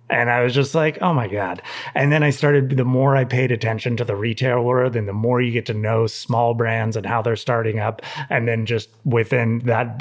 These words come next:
small brand starts to catch fire, and then boom, the big brands rip it off. It is like, it is astounding how much theft there is in that world. And it is like, I think to the point where no one fights it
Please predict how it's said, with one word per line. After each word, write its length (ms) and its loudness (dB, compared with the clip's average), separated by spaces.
small 320 2
brand 280 2
starts 240 0
to 80 -6
catch 240 0
fire, 320 0
and 160 0
then 140 -2
boom, 300 -2
the 60 -4
big 260 -2
brands 280 -2
rip 180 -4
it 80 -2
off. 300 -8
It 140 0
is 240 0
like, 340 0
it 140 4
is 120 4
astounding 920 -2
how 160 -2
much 220 0
theft 640 -6
there 200 2
is 360 0
in 180 2
that 260 -2
world. 400 -2
And 160 0
it 140 0
is 180 -2
like, 300 -2
I 80 -2
think 220 2
to 80 2
the 60 4
point 280 2
where 200 0
no 240 2
one 160 2
fights 380 -4
it 180 -8